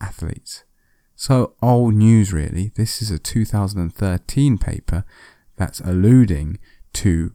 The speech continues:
what I'm about to tell you, and that is that the S I S even give us the ratio they are using of one to point eight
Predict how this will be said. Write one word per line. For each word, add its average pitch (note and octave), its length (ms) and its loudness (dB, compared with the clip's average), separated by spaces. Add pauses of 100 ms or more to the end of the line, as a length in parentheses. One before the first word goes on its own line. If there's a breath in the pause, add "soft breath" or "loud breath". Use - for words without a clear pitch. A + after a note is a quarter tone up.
what G2+ 160 2
I'm E2 140 -2
about F2 320 -4
to - 100 -14
tell G2 260 0
you, - 160 -8 (240)
and F#2+ 140 0
that G#2+ 200 0
is F#2 300 -4
that D2+ 160 -4
the - 160 -6 (100)
S A#2+ 240 0
I G#2 180 0
S G2+ 200 -2
even G2 360 0
give A2+ 260 0
us F2+ 240 -2
the D#2+ 180 -4
ratio F#2+ 680 0 (380 loud breath)
they F#2 140 0
are F2 60 2
using F2+ 720 0 (400)
of F#2 220 -2
one E2 500 -2 (320)
to D2+ 400 -4
point - 340 -2
eight D#2+ 340 -4